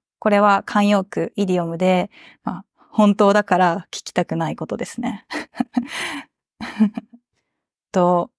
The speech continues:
私は新しいことを始めるのが大好きで、よく新しいことを始めるんですけど、すぐにやめてしまいます。だから、三日坊主は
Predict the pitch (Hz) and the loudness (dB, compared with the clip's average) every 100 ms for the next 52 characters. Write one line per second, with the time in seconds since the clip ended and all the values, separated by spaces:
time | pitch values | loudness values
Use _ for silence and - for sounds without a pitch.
0 | - 190 240 - 254 254 233 190 - 196 | -8 -2 0 2 2 4 4 0 -4 -2
1 | - 240 254 - 302 214 - 190 190 185 | 2 2 2 -2 -2 -2 -2 0 2 2
2 | 165 196 190 214 214 220 185 185 185 180 | 0 -2 2 2 4 2 2 2 2 2
3 | - 220 247 - - 175 160 _ _ _ | 2 2 2 -2 -8 -8 -8 _ _ _
4 | 202 220 226 208 185 - - - - 294 | 2 4 4 2 0 -6 -20 -20 -2 -2
5 | 294 214 185 202 202 202 - 226 185 - | 2 0 0 2 2 0 0 0 0 0
6 | 175 175 190 196 196 202 196 175 - 175 | 0 0 0 2 2 2 0 -2 -4 -2
7 | 185 247 220 180 - - 320 294 214 170 | 2 4 4 0 -4 -4 -2 0 0 -2
8 | - - 175 175 - 170 180 170 170 170 | -6 -4 -2 -2 -4 -4 -4 -4 -4 -4
9 | 175 - - _ - - - 196 185 180 | -6 -8 -14 _ -20 -20 -6 -2 0 2
10 | 190 185 175 202 _ _ 190 185 208 202 | 4 2 0 -6 _ _ -6 -2 -2 0
11 | 214 202 175 196 208 196 175 | 2 2 2 2 4 2 0